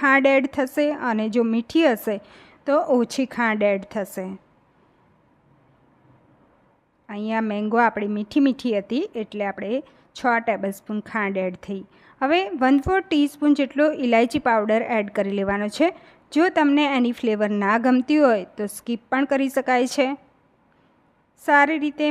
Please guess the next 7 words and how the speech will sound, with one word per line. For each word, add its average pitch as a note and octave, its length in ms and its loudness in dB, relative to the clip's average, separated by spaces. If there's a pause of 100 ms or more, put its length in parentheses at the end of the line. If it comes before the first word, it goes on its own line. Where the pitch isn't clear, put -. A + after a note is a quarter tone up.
મિક્સ - 300 -6
કરી A3 240 -2
લેવાનું G3+ 360 -4
છે D4+ 160 2 (160)
અને G#3+ 160 -4 (140)
ખાંડ A#3+ 400 0 (720)
પીગળે B3+ 380 4